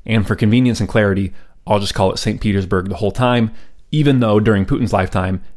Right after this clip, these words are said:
it was known as Leningrad up until nineteen ninety-one. But Putin grew up in a middle-class family, but the circumstances in the city were such that most people listening to this podcast would probably identify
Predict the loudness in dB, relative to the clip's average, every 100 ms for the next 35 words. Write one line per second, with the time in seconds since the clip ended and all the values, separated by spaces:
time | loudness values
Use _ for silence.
0 | -6 -2 0 0 0 -2 -4 -4 -4 -6
1 | -6 -6 -6 -4 -4 -2 -2 -4 -4 -4
2 | -4 -6 -8 -8 -10 -10 -16 -20 -20 -20
3 | -4 -2 0 0 2 4 6 4 2 -2
4 | 2 4 6 6 4 2 0 0 0 -2
5 | -2 -4 -6 -14 -16 -14 -6 -4 0 2
6 | 2 2 0 2 2 2 2 2 4 4
7 | 2 0 -2 -2 -2 -2 -6 -20 -20 -20
8 | -20 -20 -20 -12 -2 2 2 0 0 2
9 | 2 2 2 -2 0 0 2 2 2 0
10 | -4 -4 -2 0 2 4 4 4 2 2
11 | 0 0 0 -2